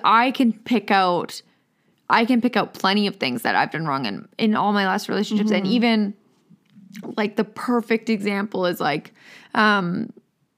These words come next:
Speaker 1: my, <laughs> the, so how do I word this? So my first love, uh, him and I have been on and off since we were thirteen,
Speaker 2: Mm-hmm.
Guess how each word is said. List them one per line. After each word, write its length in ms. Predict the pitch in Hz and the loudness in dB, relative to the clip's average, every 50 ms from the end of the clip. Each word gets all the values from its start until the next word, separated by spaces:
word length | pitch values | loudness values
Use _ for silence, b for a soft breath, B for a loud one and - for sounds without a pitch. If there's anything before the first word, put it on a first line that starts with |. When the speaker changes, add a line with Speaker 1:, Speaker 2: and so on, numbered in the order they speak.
| _ - | _ -4
Speaker 1:
my, 760 | - 202 202 190 175 170 175 170 170 180 175 175 170 - - - 214 B B 214 190 180 B B B B B | -2 2 2 2 4 4 2 2 2 2 2 0 -2 -4 -6 -10 -14 B B -10 -10 -10 B B B B B
<laughs> 720 | B B B B B _ - _ - - - - _ _ - | B B B B B _ -20 _ -20 -20 -20 -20 _ _ 2
the, 200 | 208 214 - - - | 2 2 2 0 -4
so 560 | 226 - - 196 180 180 175 170 151 - - _ _ _ _ - | -6 -4 -2 -2 0 0 0 -2 -2 -4 -6 _ _ _ _ -4
how 180 | 214 226 226 196 | -2 0 0 0
do 80 | - | 0
I 100 | - - | -2 -4
word 260 | 113 95 90 76 - | -4 -4 -4 -6 -6
this? 300 | - - - - - - _ _ _ _ - | -8 -10 -10 -10 -14 -16 _ _ _ _ -8
So 200 | - - 247 233 | -2 0 2 2
my 240 | 208 190 175 175 208 | 4 4 4 2 2
first 320 | - - 214 214 214 214 | 0 -2 -2 -2 -2 -2
love, 560 | - 147 120 104 98 117 127 117 123 127 254 - - - - - - B B B B B B B B B B B _ _ - - _ _ _ _ - | 0 0 2 2 2 2 2 0 -2 -4 -8 -12 -18 -20 -20 -20 -20 B B B B B B B B B B B _ _ -20 -20 _ _ _ _ 0
uh, 920 | 220 214 208 202 202 202 196 196 196 196 202 - 131 127 123 123 120 - - - _ _ _ _ _ _ _ _ - | 2 2 4 4 4 2 2 2 2 0 0 0 0 0 0 0 -2 -4 -6 -10 _ _ _ _ _ _ _ _ -4
him 260 | 208 208 226 202 208 | 0 0 2 2 2
and 100 | 208 208 | 0 0
I 100 | 202 196 | 0 -2
have 120 | 196 202 - | -2 -4 -4
been 120 | 208 196 | -6 -6
on 160 | - - - 190 | -4 -6 -6 -4
and 80 | 196 185 | -2 -2
off 160 | 190 208 - | -4 -4 -2
since 220 | - 214 196 - - | -2 -4 -2 -2 -2
we 60 | 202 | -2
were 120 | 208 214 - - _ _ _ _ - | -2 -2 -4 -10 _ _ _ _ -4
thirteen, 800 | - - - - - - - - 117 143 - 247 269 311 349 370 | -4 -2 -4 -4 -8 -12 -10 -10 -8 -6 -4 -4 -4 -4 -4 -2
Speaker 2:
Mm-hmm. 340 | 254 240 220 226 208 196 208 | -2 0 0 0 -2 -2 -4